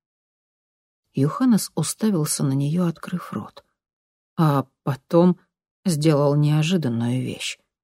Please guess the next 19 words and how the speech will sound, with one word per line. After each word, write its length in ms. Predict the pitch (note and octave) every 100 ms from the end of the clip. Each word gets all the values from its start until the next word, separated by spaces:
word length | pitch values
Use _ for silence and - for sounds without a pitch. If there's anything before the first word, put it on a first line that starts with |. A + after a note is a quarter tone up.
| _ _ _ _ _
Прыснул 540 | E3 D#3 - D3+ D3+
со 320 | - - C#3
смеху. 480 | C3 - - - - _ _ _ _ _ _ _ _ _ _
Тереза 420 | D#3+ F#3 A3 D#3+
удивленно 540 | C#3 C3+ C#3 F3 F3
глядела 500 | F3 F3+ F#3+ A#3+ E3+
на 140 | A2+ A#2
него. 340 | B2 B2 A2 - _ _ _ _ _ _ -
Успокоившись, 1000 | D3+ - B2+ - E3+ D#3+ - - - - _ _ -
он 180 | F#3+ E3+
без 180 | E3
дальнейших 680 | D3+ D#3 D3+ G3 F#3 C#3+ -
возражений 760 | C#3+ C3 B2+ A#2+ D3+ D#3+ C3+ - _ _ _
сделал 440 | E3+ C#3+ E3+ B2+
первый 420 | B2 B2+ A#2+ A#2 C#3
ход. 460 | - - - - _ _ _ _ _ _ _ _
«Его 320 | B3+ G#3+ G3+ G#3+
не 220 | G#3+ A3+
разберешь», 760 | A#3 A3 C4 B3 F3 F3 -